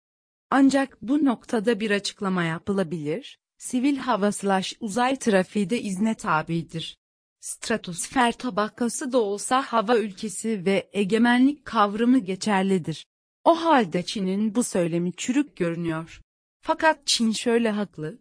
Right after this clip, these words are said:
başından itibaren A B D makamlarına bu balonun ne olduğunu söylediği halde buradan yoğun bir propaganda sahası yaratılması hiç de samimi bir durum değil.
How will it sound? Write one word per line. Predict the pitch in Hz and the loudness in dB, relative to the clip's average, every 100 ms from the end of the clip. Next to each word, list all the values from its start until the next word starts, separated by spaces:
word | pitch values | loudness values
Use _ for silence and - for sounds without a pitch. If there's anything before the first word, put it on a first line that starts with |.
| _ _ - | _ _ -2
başından | 202 196 214 196 233 262 | 0 0 -4 -2 0 2
itibaren | 247 - 185 185 185 190 190 | 0 -2 -2 0 2 2 2
A | 196 185 160 | 2 2 2
B | 165 160 | 0 2
D | 196 220 | 0 2
makamlarına | 214 202 - 240 226 226 240 247 185 | 2 0 0 -2 0 2 2 0 -2
bu | 196 | -2
balonun | 202 202 196 196 190 202 | 2 4 4 0 0 0
ne | 233 | 0
olduğunu | 262 226 196 214 208 208 | 0 -2 -2 -2 -2 -4
söylediği | - 202 180 185 170 214 | -4 -4 -2 -4 -2 -2
halde | 220 220 202 254 214 | 0 -2 2 0 2
buradan | 254 254 262 247 | 2 2 4 4
yoğun | 220 247 269 262 | 2 2 4 4
bir | 233 196 | 2 -4
propaganda | - 226 - 233 247 247 180 170 | -4 -4 0 2 4 2 0 -6
sahası | 226 - 180 190 - 262 | -6 -4 -2 -4 -4 0
yaratılması | 240 214 208 202 185 185 - 262 | 0 0 -4 -2 -2 -2 -4 -4
hiç | 220 285 - | -2 -2 0
de | 269 | 0
samimi | 254 269 233 226 226 196 | 0 2 4 4 2 0
bir | 202 190 | -2 -4
durum | 175 185 185 | -4 -4 -6
değil. | 180 165 - | -8 -10 -12